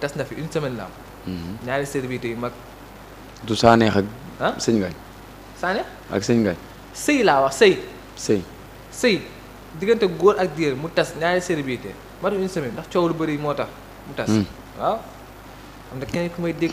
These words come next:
Speaker 1: tamit, hmm, neneen takk na de.
Speaker 2: Loolu suba mu leer ci suñu bopp.
Speaker 1: Non, yow moom du ma ko leeragul. <laughs>
Speaker 2: Bu ñu wàccee nii dina la bu ko caméra yi coupé, dinaa
Speaker 1: Non,
Speaker 2: xam
Speaker 1: waaw, man dama lay wax.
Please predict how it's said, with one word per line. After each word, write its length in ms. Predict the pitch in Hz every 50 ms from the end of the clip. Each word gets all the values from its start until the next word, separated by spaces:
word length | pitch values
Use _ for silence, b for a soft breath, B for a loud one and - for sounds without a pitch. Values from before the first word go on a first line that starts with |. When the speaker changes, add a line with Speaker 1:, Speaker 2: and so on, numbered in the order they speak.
| -
Speaker 1:
tamit, 200 | - - - - - - - -
hmm, 140 | 165 147 117 110 - 120
neneen 200 | 135 156 165 170
takk 200 | - 180 190 -
na 120 | 190 202 202
de. 100 | 190 165 - - - - - 98
Speaker 2:
Loolu 180 | 98 101 98 -
suba 200 | - 110 110 110
mu 100 | 110 110 107
leer 200 | 107 107 101 95
ci 80 | -
suñu 180 | - 107 104 98
bopp. 200 | 95 98 110 - - - - - - - 139
Speaker 1:
Non, 80 | 139 143
yow 140 | 156 170 185 185
moom 100 | 170 151
du 60 | 151
ma 60 | 151
ko 80 | 147 143
leeragul. 360 | 135 127 127 131 117 117 117 120 - - - - - - -
<laughs> 1700 | 156 135 131 - - - - - - - - - - - - - - - - - - - 156 151 135 - - - - - - - - 101
Speaker 2:
Bu 60 | 107
ñu 80 | 117 135
wàccee 300 | 147 131 - - 127 120
nii 120 | 117 113
dina 180 | 107 113 117 117
la 100 | 117 120
bu 160 | 117 127 135
ko 120 | 135 - 165 147 - - - - -
caméra 340 | - 143 139 135 131 123 120
yi 40 | 117
coupé, 220 | 123 - 113 117
dinaa 180 | 104 - - 117
Speaker 1:
Non, 100 | - 208
Speaker 2:
xam 140 | 175 160 170
Speaker 1:
waaw, 160 | 175 170 185
man 260 | 220 302 370 370 349
dama 160 | 285 311 320
lay 140 | 277 247 196 170
wax. 160 | 147 135